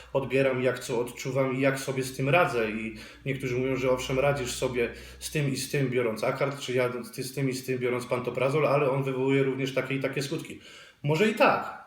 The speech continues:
Ja tylko się dzielę swoimi doświadczeniami. Jeżeli ktoś będzie chciał, skorzysta, jeżeli nie, poszuka dalej,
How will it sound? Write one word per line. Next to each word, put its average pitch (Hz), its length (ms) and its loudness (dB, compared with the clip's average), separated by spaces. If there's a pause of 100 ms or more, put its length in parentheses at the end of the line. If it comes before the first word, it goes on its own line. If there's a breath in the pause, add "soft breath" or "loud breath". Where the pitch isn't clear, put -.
Ja 180 560 0
tylko 226 280 0
się 165 180 0
dzielę 160 260 2
swoimi 165 400 -2
doświadczeniami. 151 800 0
Jeżeli 170 240 0
ktoś 151 180 -6
będzie 147 180 -2
chciał, 139 220 0
skorzysta, 131 420 -2
jeżeli 139 340 0
nie, 135 140 0
poszuka 139 400 -4
dalej, 131 340 2